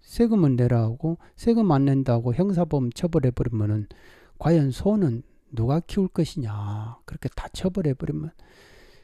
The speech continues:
사업자가 돈을 버는 주체고 사업자가 세금을 내는 주체다. 주도하고 경제를 성장을 시키는 사람들이다. 부가가치를 창출하잖아요.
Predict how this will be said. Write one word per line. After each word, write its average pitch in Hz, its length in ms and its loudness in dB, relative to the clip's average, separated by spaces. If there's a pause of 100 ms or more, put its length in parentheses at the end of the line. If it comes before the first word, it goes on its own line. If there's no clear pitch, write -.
(180)
사업자가 208 1120 4
돈을 165 340 4
버는 135 460 0
주체고 131 540 -2 (420)
사업자가 190 880 2
세금을 170 540 2
내는 131 580 0 (100)
주체다. 107 1040 -4
주도하고 120 720 -2
경제를 151 640 2
성장을 165 540 2
시키는 156 360 0
사람들이다. 139 580 0
부가가치를 202 640 4
창출하잖아요. 147 640 -2